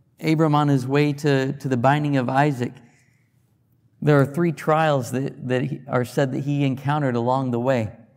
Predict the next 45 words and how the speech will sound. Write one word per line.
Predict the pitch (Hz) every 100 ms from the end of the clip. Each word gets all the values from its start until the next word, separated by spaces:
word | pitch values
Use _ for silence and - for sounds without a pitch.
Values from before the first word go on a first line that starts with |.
| _ _ _
All | - 160 165
trials | - 160 165 143 113
that | 139
were | 139 139
intended | 135 127 165 143 123
to |
turn | 120 - 160 151
him | 151 139
back | 131 139 135 139
and | 135
to | 117 117 - _ -
prevent | 139 117 160 175
him | 139 131 107 107 - - _
from | - 143
completing | 143 139 151 165 151
the | 135
mission | 139 143 143
that | 127
he | 131
was | 131 117
given. | 110 139 110 95 - _ _ _ _ _ _ _ _ _ _ - - _ - _ _
And | 185
when | 175
you | 175
look | 165 202 247
at | 190
the | 165
story | 143 214 190
of | 151
his | 147
life | 180 175
and | 147
all | 151 190
the | 156
challenges, | 143 180 185 175 127 117 120
all | 170 190
the | 156
difficulties, | 156 - 143 127 123
all | 170 190
the | 160
obstacles | 175 160 - 151 135
a-, | 139
along | 139 151 185
the | 151
way, | 143 185 139 107